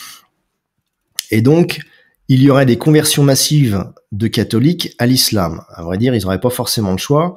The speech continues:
la conversion forcée ou la mort, voilà,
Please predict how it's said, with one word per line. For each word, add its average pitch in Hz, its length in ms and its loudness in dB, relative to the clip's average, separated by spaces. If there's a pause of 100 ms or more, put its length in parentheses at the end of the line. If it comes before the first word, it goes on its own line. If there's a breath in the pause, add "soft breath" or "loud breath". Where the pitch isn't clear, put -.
(480 loud breath)
la 110 160 0
conversion 131 420 -2
forcée 175 600 0
ou 143 100 6
la 131 120 6
mort, 98 460 0
voilà, 98 340 -6